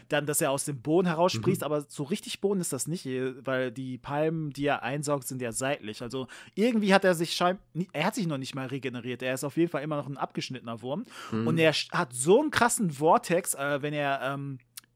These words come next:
Speaker 1: wenn er versucht, Luft einzusaugen, äh, dass die, äh, dass Luffy sich entscheidet, ihn einfach mit so einem Turm zu füttern. Und das ist so ein komischer Anblick, weil du siehst ja, dass der Wurm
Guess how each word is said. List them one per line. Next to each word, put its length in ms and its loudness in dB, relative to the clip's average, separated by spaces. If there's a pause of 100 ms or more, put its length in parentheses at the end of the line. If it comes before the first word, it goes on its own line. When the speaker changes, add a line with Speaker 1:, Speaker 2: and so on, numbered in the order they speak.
Speaker 1:
wenn 140 0
er 120 0
versucht, 320 -2
Luft 340 6
einzusaugen, 800 -2 (520)
äh, 240 4
dass 220 2
die, 340 4
äh, 360 0
dass 200 -4
Luffy 240 4
sich 180 0
entscheidet, 500 0
ihn 220 -4
einfach 240 -2
mit 140 -2
so 80 0
einem 160 -4
Turm 340 2
zu 140 -4
füttern. 480 -4 (380)
Und 140 2
das 140 8
ist 140 4
so 100 8
ein 80 2
komischer 460 2
Anblick, 320 4
weil 120 8
du 100 2
siehst 280 0
ja, 160 6
dass 140 0
der 180 2
Wurm 260 6